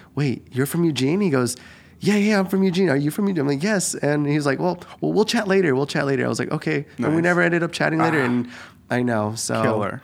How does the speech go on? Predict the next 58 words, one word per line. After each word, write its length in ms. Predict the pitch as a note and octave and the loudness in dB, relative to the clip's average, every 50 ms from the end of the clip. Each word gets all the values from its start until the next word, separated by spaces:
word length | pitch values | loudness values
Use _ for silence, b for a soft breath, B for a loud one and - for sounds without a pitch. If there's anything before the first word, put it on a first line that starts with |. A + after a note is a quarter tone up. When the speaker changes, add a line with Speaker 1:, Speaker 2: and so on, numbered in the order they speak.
| B B B B B B | B B B B B B
Speaker 1:
I 180 | - G#2+ A2 A2 | -4 -2 -2 0
know. 520 | G#2+ G#2+ G#2+ A2 A2 G#2+ G#2+ G#2+ G#2+ A2 A2 - | 0 0 0 0 0 0 0 -2 -4 -6 -10 -12
So 240 | - - - B2 A#2+ | -8 -6 -4 -2 0
I'll, 260 | G#2+ A#2 B2+ A#2 A2+ | 0 2 0 0 -2
hopefully 480 | A2 - - D#3+ E3 - - A3 G3 F3+ | -4 -4 -4 -4 -4 -2 -2 0 2 2
I'll, 180 | E3 D3+ C3+ C3+ | 2 2 2 2
like, 500 | C3 B2+ A#2 A2+ - - - - - - b b b b b b b b b b - | 0 0 0 -2 -4 -8 -20 -20 -20 -20 b b b b b b b b b b -6
I 100 | - A2 | -4 -4
don't 140 | A#2+ A#2 A2 | -2 -2 -4
know. 260 | G#2+ G#2+ G#2+ G#2 A2 - _ _ - D3+ | -4 -4 -4 -6 -8 -12 _ _ -16 -12
We'll, 300 | A#2+ A#2 A2 G#2+ G#2+ - - - b b b b b b b - | -8 -8 -6 -8 -8 -12 -16 -20 b b b b b b b -10
Speaker 2:
Yeah, 160 | - A2+ B2+ F3+ | -6 -4 -2 -2
Speaker 1:
we'll 80 | G#3 | -2
Speaker 2:
if 40 | A#2 | 0
Speaker 1:
get 100 | A#2+ A2 | 0 -2
Speaker 2:
he 20 | A2 | -2
Speaker 1:
in 20 | G#2 | 0
Speaker 2:
comes 220 | B2+ A#2 A2+ A2 | 0 0 0 0
up 80 | A#2 A2 | 0 0
Speaker 1:
contact 140 | A2 - | 2 2
Speaker 2:
here, 160 | B2 B2 B2+ A#2+ | 2 2 2 2
Speaker 1:
with 200 | A#2 A#2 A2+ - | 0 0 0 0
him. 60 | B2 A2+ | -2 -2
Speaker 2:
reconnect 180 | A2+ C3+ - - | -2 -2 -4 -6
with 120 | C#3 C3 | -6 -4
him. 240 | D3 C#3+ D3 D3+ - - - - - - | -4 -4 -4 -6 -8 -14 -20 -18 -12 -8
Speaker 1:
Exactly. 480 | A#2+ A2+ A2 A#2 A#2+ C3+ D3 - - G#2 | -6 -4 -2 0 -2 -2 -2 -4 -4 -2
Speaker 2:
I 40 | G#2 G#2+ | 0 0
Speaker 1:
That'd 80 | A2 A2+ | 0 0
Speaker 2:
like 100 | B2+ C3 | 0 -2
Speaker 1:
be 60 | A#2 G2+ | -2 -4
Speaker 2:
it. 20 | |
Speaker 1:
pretty 140 | A2 A2 A2 | -4 -4 -2
Speaker 2:
So, 220 | - C#3 B2 A#2 A2 | 0 2 2 2 0
Speaker 1:
cool. 80 | - | -2
Speaker 2:
so 200 | - - - B2 | -6 -2 0 0
what 180 | A#2+ B2+ C#3+ - | 2 2 2 2
got 180 | D#3 C#3+ - | 0 0 0
you 60 | - C3 | 0 0
into 120 | B2 A#2 | 0 2
acting 560 | A2 A#2 - - B2+ A#2+ A#2 A2+ A2 B2 D3+ - - _ | 0 -2 -2 -2 -2 0 0 0 -2 -4 -8 -14 -14 _
is 260 | - A#2 A2 G#2 G2+ G2 | -4 -2 0 0 0 -2
you 60 | G#2+ | -2
just 140 | F#2 G#2 A#2 | 0 0 0
Speaker 1:
In 40 | A2+ | 2
Speaker 2:
saw 140 | A2+ A2+ G#2 | 2 2 2
a 40 | G2+ | 2
Backstage 500 | F#2 G2+ G2+ G#2+ - - B2 B2 A#2+ - | 2 0 0 0 -2 -2 -2 -2 -2 0
thing? 120 | C3+ C#3 | 0 2
Speaker 1:
Well, 280 | E3 E3 D#3 D3+ D3 - - | 2 2 2 2 0 -2 -2
yeah, 340 | C3+ D#3+ D3 C#3+ D3 D3+ D3+ | -2 0 2 4 4 4 2
but, 280 | C#3 C#3 D3+ C#3+ - - | 2 2 0 0 2 2
um, 320 | C#3 C3+ B2+ B2+ B2 A#2+ - | 2 2 2 0 0 -2 -2
I 120 | B2+ C3+ | -4 -4
think 240 | - D3 D3+ D3 C#3+ | -2 -2 -4 -2 0
that 180 | C3+ B2+ A#2+ | 0 0 0
I 100 | - A#2+ A#2+ | 2 0 0
was 320 | A#2+ A#2+ A#2 A2 - - | 0 0 0 -2 -4 -6